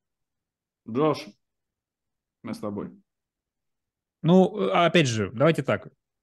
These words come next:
Speaker 2: Макдэниелс уже не сможет к концу сезона улучшить свои позиции, а остальные тренеры ещё могут.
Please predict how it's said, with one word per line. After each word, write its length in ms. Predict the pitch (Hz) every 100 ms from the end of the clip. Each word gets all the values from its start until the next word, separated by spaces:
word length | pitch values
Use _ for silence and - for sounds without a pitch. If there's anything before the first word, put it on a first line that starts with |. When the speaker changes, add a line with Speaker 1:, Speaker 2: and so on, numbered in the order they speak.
| _
Speaker 2:
Макдэниелс 480 | 139 151 156 190 165
уже 120 | 160
не 80 | 170
сможет 440 | 165 190 190 135 _ _ _ _ _
к 20 | -
концу 200 | 131 127
сезона 280 | 120 113
улучшить 300 | 117 117 107
свои 140 | - 98
позиции, 440 | 104 101 - - -
а 80 |
остальные 320 | 113 - 151 170
тренеры 260 | 123 107
ещё 200 | 113 139
могут. 340 | 120 101 95